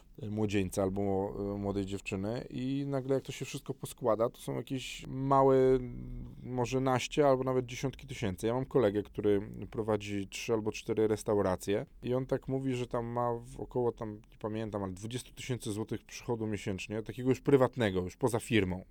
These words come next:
Nie? T-, tyle mu zostaje kasy w kieszeni prywatnej i narzeka na to, „Boże, stary, ja się tyle narabiam, cztery firmy,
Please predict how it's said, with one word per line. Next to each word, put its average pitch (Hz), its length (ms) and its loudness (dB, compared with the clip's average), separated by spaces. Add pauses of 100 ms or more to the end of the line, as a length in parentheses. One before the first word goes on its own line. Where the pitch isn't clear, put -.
(200)
Nie? 151 180 -6
T-, 107 340 -14
tyle 135 200 8
mu 120 120 2
zostaje 107 340 2
kasy 101 380 0 (220)
w - 80 -20
kieszeni 113 360 -4
prywatnej 113 640 -2
i 147 60 -2
narzeka 107 540 2
na 110 160 0
to, 110 180 -4
„Boże, 110 380 2
stary, 113 320 0
ja 101 80 2
się - 120 -10
tyle 123 300 2
narabiam, 95 500 2
cztery 113 360 2
firmy, 110 440 0